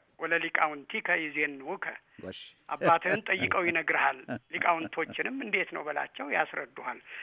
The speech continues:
Speaker 1: ከሷ ለዚህ የቀረበ ማንም የለም። እድሉ መሰጠቱም ተገቢ ነው። ነገሩ ብዙ የሚያወያይ ነው። እኔንም ለዚህ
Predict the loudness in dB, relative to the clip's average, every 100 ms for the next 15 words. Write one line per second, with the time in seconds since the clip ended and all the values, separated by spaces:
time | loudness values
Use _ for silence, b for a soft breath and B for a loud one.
0 | B 0 0 6 8 8 4 2 2 4
1 | 2 4 2 0 -4 _ 2 2 4 -2
2 | 2 2 2 0 -2 -8 B B B -14
3 | -6 -2 0 2 0 -2 -2 -2 -4 -10
4 | -12 B B B B B _ -6 0 0
5 | 2 0 0 0 2 0 -2 -8 -2 2
6 | 2 4 2 2 2 0 -2 -2 2 2
7 | 2 -2 -2 -10